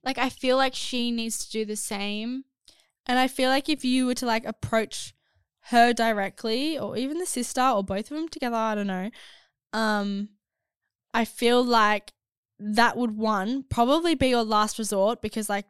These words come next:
Speaker 2: what else can you do if they're, like, not changing? Um, but also, like, I feel like it would also show you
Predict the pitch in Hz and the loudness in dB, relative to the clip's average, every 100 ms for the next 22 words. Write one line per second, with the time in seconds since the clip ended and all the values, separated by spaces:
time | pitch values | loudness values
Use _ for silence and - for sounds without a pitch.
0 | - 220 214 208 208 - 220 208 196 190 | -12 -2 0 0 -2 -4 -4 -2 -2 -2
1 | 202 - 208 185 202 196 196 208 190 190 | -2 -4 -4 -4 -4 -8 -6 -6 -6 -6
2 | 208 269 - - - _ _ _ _ - | -6 -8 -8 -20 -20 _ _ _ _ -2
3 | 220 202 208 240 240 220 226 240 220 214 | 0 0 -2 -4 -2 0 0 0 0 0
4 | 214 - _ _ _ 233 - 233 233 262 | -2 -8 _ _ _ -4 -2 -2 2 2
5 | 320 320 349 403 349 - _ _ _ _ | 0 -2 0 0 0 -4 _ _ _ _
6 | _ _ _ _ _ - - - 240 233 | _ _ _ _ _ -10 -6 2 2 2
7 | 220 240 233 226 220 | 0 -2 -2 -4 -6